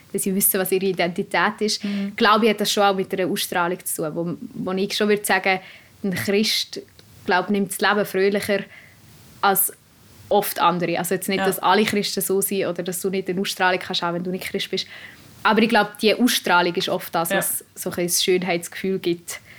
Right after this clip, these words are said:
Speaker 1: ähm, dass Christen schön sind. <laughs>
Speaker 2: Und neben dem, dass sie alle schön sind,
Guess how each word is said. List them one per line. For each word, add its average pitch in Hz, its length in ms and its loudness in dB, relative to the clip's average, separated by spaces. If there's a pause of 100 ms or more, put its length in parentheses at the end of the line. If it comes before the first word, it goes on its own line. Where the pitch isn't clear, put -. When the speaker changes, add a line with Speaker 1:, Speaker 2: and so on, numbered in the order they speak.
(240)
Speaker 1:
ähm, 175 180 0
dass 196 200 0
Christen - 400 -4
schön 180 280 -2
sind. - 240 -2
<laughs> 302 1500 4
Speaker 2:
Und 220 180 4
neben 220 220 4
dem, 208 180 4
dass 202 180 0
sie - 100 0
alle 190 200 2
schön 196 300 0
sind, 208 380 0